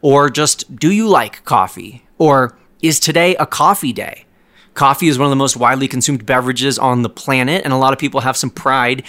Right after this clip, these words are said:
in how they drink their coffee or how often or how they take their coffee. So allowing them an opportunity to talk about their coffee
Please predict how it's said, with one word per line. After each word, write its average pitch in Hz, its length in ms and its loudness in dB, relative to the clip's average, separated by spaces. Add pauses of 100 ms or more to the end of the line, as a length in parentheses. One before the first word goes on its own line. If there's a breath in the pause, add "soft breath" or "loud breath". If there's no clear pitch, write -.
(180 loud breath)
in 135 80 -2
how 131 220 2
they 127 140 0
drink 123 240 -6
their 127 120 -2
coffee 123 480 0
or 127 80 0
how 123 200 0
often 117 420 0
or 123 80 0
how 110 160 0
they 120 100 -6
take 127 240 -6
their 131 140 -2
coffee. 139 380 -2
So 127 280 -2 (340 loud breath)
allowing 120 360 0
them 123 160 0
an 120 80 -2
opportunity 127 760 -2
to 120 360 0
talk 117 300 -2
about 135 160 -4
their 156 100 -2
coffee 160 420 -4